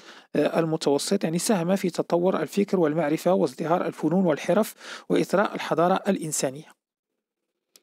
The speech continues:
آه، إذن أتبين بعض مواقف المغرب في مجال الحوار بين الأديان.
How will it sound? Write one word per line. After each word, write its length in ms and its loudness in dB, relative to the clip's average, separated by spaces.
آه، 320 4
إذن 280 0
أتبين 640 2
بعض 360 0
مواقف 680 2
المغرب 500 2
في 180 -4
مجال 360 0
الحوار 560 2
بين 280 -2
الأديان. 720 -2